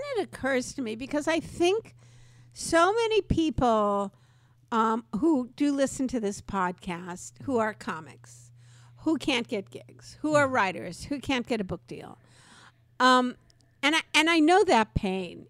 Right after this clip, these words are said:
Speaker 1: you know, I know that pain in being the world's best kept secret.
Speaker 2: Mm.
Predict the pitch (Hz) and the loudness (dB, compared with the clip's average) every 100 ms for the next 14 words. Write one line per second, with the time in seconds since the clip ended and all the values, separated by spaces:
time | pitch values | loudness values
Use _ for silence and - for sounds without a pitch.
0 | - 220 240 226 226 240 247 254 285 269 | -8 -4 -4 -4 -2 0 2 2 2 2
1 | 247 - 233 220 220 220 226 - 208 202 | 0 -2 2 2 2 0 -2 -2 0 0
2 | 196 196 196 226 220 220 220 - 202 196 | 0 -2 -2 0 2 0 -2 -4 0 2
3 | 202 202 190 196 185 - - 180 - - | 4 0 -2 -4 -4 -6 -8 -8 -10 -6
4 | 175 - 302 - 143 123 107 | -4 0 -2 -2 -6 -10 -10